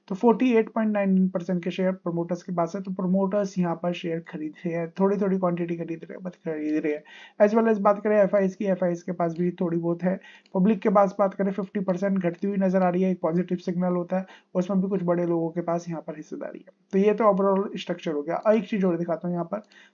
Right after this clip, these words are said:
तो यहाँ पर देखिए सत्रह फेब टू, ट्वेंटी ट्वेंटी थ्री को, ओके, यहाँ पर रोहन एस हेजने, ओके,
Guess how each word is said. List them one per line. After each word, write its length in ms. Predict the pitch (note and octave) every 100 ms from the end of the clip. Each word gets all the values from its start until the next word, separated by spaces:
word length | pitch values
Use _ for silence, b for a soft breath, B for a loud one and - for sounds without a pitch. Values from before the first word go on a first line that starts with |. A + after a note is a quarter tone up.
| -
तो 60 |
यहाँ 140 | G#3+ A3
पर 140 | G#3+
देखिए 400 | G3+ G3 G3 A3
सत्रह 360 | G3 F#3+ F#3+ G3+
फेब 500 | G3+ F#3+ F#3+ - F#3+
टू, 160 | G3 G3
ट्वेंटी 300 | F#3+ F#3 F#3
ट्वेंटी 260 | F#3 F3+
थ्री 260 | F3+ E3+ F3
को, 220 | F#3+ G#3 b b -
ओके, 200 | F3 G#3
यहाँ 280 | F#3+ F3 F#3
पर 460 | G#3+ G#3+ G#3+ G#3+ -
रोहन 360 | F3+ F#3 G#3
एस 220 | G#3 G3 G#3
हेजने, 680 | G#3 F#3+ F#3 F#3 F#3+ E3 - _ _
ओके, 380 | E3 E3 A#3 _